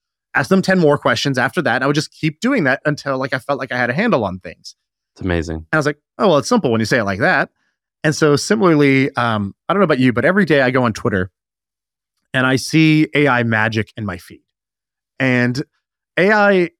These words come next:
Speaker 1: is the best magic trick, like, awesome, cool demo product that I've ever seen in my life. It's just, like, an endless supply of awesome, cool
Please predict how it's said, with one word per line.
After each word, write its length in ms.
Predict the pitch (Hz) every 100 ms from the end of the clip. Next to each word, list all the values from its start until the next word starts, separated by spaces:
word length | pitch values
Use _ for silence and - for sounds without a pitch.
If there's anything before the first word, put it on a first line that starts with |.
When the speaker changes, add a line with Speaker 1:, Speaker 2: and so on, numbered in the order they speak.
| _ 170
Speaker 1:
is 260 | 139 123 -
the 80 | 113 101 -
best 480 | 135 147 - - - _ _ _
magic 520 | 107 117 135 135 151 -
trick, 340 | - 143 - _
like, 220 | 123 113 _ _ _ _ -
awesome, 380 | 131 127 165 147
cool 260 | - 143
demo 540 | 110 120 123 135 143 151 _ _ _ _ _ _ _ _
product 440 | 147 139 170 _
that 100 | 131
I've 120 | 127
ever 200 | 135 123
seen 260 | 117 139 123
in 60 | 107
my 80 | 95
life. 320 | 101 92 - 131
It's 120 | 120
just, 140 | 120
like, 100 | 123
an 100 | 139
endless 360 | 160 160 156 147
supply 380 | 127 - 127 117
of 120 | 110
awesome, 340 | 127 123 - 123
cool 460 | - 131 117 110